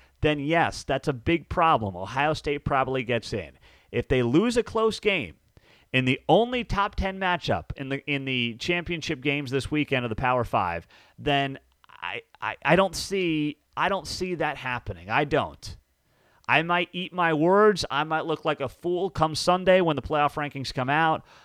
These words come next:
but I don't see that being a problem right now. That's just, that's where my head is at, and that's what I think we're looking at here as we, uh, get set for this weekend and we get set for what's gonna be a great environment. All purple at Jerry World.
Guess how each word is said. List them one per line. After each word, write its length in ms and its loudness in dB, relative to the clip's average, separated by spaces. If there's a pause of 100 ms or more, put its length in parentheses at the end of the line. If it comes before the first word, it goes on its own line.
(140)
but 480 6 (300)
I 180 4
don't 200 0
see 580 0 (260)
that 280 2
being 220 2
a 60 0
problem 680 0 (140)
right 300 0
now. 380 -12 (100)
That's 220 2
just, 340 -2
that's 240 2
where 80 -2
my 180 0
head 180 -2
is 140 -6
at, 300 2 (500)
and 160 0
that's 160 0
what 100 0
I 60 2
think 220 -6
we're 100 -2
looking 300 -2
at 160 -2
here 360 -2
as 220 -2
we, 240 0
uh, 220 0 (600)
get 200 0
set 300 -2
for 100 -2
this 240 -2
weekend 720 2
and 120 -2
we 80 -2
get 140 0
set 240 -4
for 80 -6
what's 200 -4
gonna 140 -8
be 100 0
a 40 0
great 400 0
environment. 580 4 (340)
All 320 4
purple 500 2
at 140 0
Jerry 340 8
World. 480 8